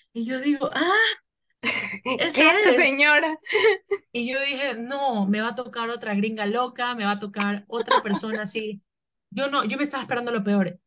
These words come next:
Speaker 1: Y apenas ella me vio, fue corriendo y me dio un abrazo y me
Speaker 2: Ujú.
Speaker 1: dijo como que, "We are so excited that you're here", y me dio un
Speaker 2: Pero
Speaker 1: abrazo y yo
Speaker 2: el
Speaker 1: dije
Speaker 2: choque,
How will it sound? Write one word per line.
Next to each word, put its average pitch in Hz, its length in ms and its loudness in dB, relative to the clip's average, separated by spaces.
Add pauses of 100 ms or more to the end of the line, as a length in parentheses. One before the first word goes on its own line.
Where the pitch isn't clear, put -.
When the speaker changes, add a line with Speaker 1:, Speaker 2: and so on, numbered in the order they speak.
(140)
Speaker 1:
Y 214 120 0
apenas 262 500 -4
ella 254 180 -2
me 202 160 2
vio, 202 320 4
fue 196 180 -6
corriendo 208 680 -2
y 190 60 0
me 180 120 2
dio 185 140 0
un 190 120 -2
abrazo 190 640 -6 (300)
y 208 100 0
me 208 120 8
Speaker 2:
Ujú. 190 40 8
Speaker 1:
dijo 202 220 6
como 190 240 2
que, 185 120 -6
"We 214 220 -2
are 226 100 2
so 269 380 -2
excited 254 520 -2
that 233 160 -4
you're 226 240 0
here", 208 400 -6
y 196 120 2
me 196 120 6
dio 214 140 0
un 196 80 2
Speaker 2:
Pero 202 40 4
Speaker 1:
abrazo 196 420 4
y 185 120 0
yo 190 80 -4 (140)
Speaker 2:
el 190 120 -2
Speaker 1:
dije 185 80 -14
Speaker 2:
choque, 170 600 0